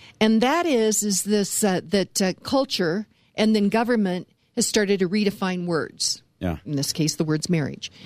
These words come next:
Speaker 1: Redefine words. And basically, government said to Jack, and, and, uh, bureaucrats said to, to Jack, which was the Colorado Civil Rights Commission, which is appointed by, um,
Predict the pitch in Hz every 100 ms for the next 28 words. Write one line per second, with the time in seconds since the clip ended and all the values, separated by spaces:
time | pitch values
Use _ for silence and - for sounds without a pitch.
0 | 107 - _ 208 277 294 254 240 226 196
1 | 156 - - 214 226 220 226 311 - 403
2 | 285 247 247 262 _ _ _ _ 170 170
3 | 214 269 277 254 - 254 240 233 196 160
4 | 147 170 - - 190 165 - - _ -
5 | 175 170 165 160 175 196 208 226 185 -
6 | 202 185 165 156 - 185 156 131 - 156
7 | 170 160 151 - 185 175 175 175 165 -
8 | - 170 160 165 160 - 156 131 170 214
9 | 240 262 233 - 254 262 269 220 170 165
10 | - - - - - - 175 175 165 165
11 | 165 - 160 151 147 147